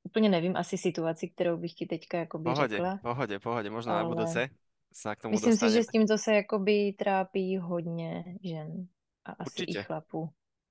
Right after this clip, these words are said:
Speaker 1: Jenom to nejsou schopni vykomunikovat a vyřešit. Takže buď se
Speaker 2: Určitě.
Speaker 1: smíří s tím, že to je tak, jak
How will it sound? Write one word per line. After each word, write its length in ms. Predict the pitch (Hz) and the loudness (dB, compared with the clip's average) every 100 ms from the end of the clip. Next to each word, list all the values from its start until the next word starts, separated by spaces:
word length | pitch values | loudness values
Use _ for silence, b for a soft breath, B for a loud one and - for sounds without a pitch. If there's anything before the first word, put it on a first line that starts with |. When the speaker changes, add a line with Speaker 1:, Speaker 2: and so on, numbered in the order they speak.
| - | -4
Speaker 1:
Jenom 280 | 208 208 196 | 0 2 2
to 120 | 202 | 2
nejsou 360 | 196 185 190 180 | 2 0 -2 -4
schopni 400 | - 190 196 180 | -4 -4 -2 -4
vykomunikovat 880 | 180 - 175 170 165 - 170 175 - | -4 -6 -4 -4 -6 -6 -6 -4 -4
a 60 | |
vyřešit. 520 | 165 170 170 - - - - _ _ _ _ _ _ _ _ _ _ _ - | -4 -2 -4 -8 -14 -18 -20 _ _ _ _ _ _ _ _ _ _ _ -6
Takže 200 | 185 196 | -2 0
buď 180 | 196 214 | 2 2
se 60 | |
Speaker 2:
Určitě. 60 | 226 | 4
Speaker 1:
smíří 280 | 226 208 214 | 4 6 4
s 180 | 196 | 2
tím, 140 | - 202 | -2 -2
že 120 | 196 | 0
to 120 | 202 | 0
je 80 | 180 | 0
tak, 220 | 180 160 | 0 -2
jak 120 | 156 | -4